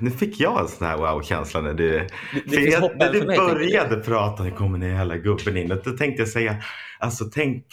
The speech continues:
Speaker 1: att han har liksom, hur länge de hållit på. Han fortfarande går upp dit med sin dröm och spelar och river av det där med samma känsla fortfarande.
Speaker 2: Ja.
Speaker 1: Då kan man ju inte,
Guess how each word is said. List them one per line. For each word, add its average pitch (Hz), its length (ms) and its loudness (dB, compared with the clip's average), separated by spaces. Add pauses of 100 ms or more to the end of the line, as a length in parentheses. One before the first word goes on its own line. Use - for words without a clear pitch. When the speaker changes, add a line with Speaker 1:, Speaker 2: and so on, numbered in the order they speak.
(420)
Speaker 1:
att 104 120 -2
han 104 220 2
har 92 100 0
liksom, 80 460 -4
hur 113 180 2
länge 98 220 0
de 85 100 -4
hållit 85 240 -4
på. 82 160 -2
Han 95 140 0
fortfarande 101 640 -2
går 90 140 2
upp 92 200 -8
dit 76 280 -8
med 76 180 -4
sin 78 220 -8
dröm 76 360 -4
och 73 100 -6
spelar 80 680 -4
och - 200 -4 (160)
river 85 240 0
av 82 320 0 (280)
det 87 80 -4
där 78 440 -2 (220)
med 90 220 0
samma 92 340 0
känsla 82 560 -4 (120)
fortfarande. - 560 -2
Speaker 2:
Ja. - 80 -6 (380)
Speaker 1:
Då 123 80 2
kan 127 340 2
man 82 160 0
ju 80 60 -2
inte, 78 420 -2